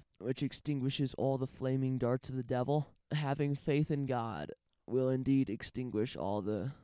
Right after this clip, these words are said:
darts of doubt that the devil throws at us. And, I mean, it's hard to have faith, but we need to, or else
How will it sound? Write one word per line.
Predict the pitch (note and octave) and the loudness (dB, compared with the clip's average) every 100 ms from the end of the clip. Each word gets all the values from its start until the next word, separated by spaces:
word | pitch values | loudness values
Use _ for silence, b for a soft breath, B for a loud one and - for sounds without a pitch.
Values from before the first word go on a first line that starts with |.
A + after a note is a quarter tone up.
| - D3+ | -12 0
darts | B2+ B2 - | 2 2 0
of | B2 A#2 | -4 -2
doubt | A2+ D#2 - _ | -4 -4 -8 _
that | F#2 D#2 - _ _ - - | -8 -8 -12 _ _ -20 -2
the | D#3 | 0
devil | C#3 B2 A#2+ B2+ | 2 2 2 0
throws | C#3 C3+ C3 C#3+ | 4 6 6 4
at | C3 C3 | 2 4
us. | B2+ - - - - | 2 0 -8 -14 -10
And, | G#2+ G#2+ F#2+ - | -6 -6 -8 -10
I | - C3 | -2 0
mean, | C3 B2 | 2 0
it's | - | 0
hard | C#3+ D#3 | 0 0
to | D#2 | 0
have | D3 D3+ | -2 0
faith, | - A#2+ C#3 - _ - | 2 2 0 -8 _ -4
but | B2 | -2
we | C3 | -2
need | C#3 D#3 D3+ | -2 0 0
to, | - A#2 C2+ - _ - | 2 2 0 -6 _ -4
or | B2 A#2+ | -2 0
else | A#2+ C3+ - - | 0 -2 -6 -8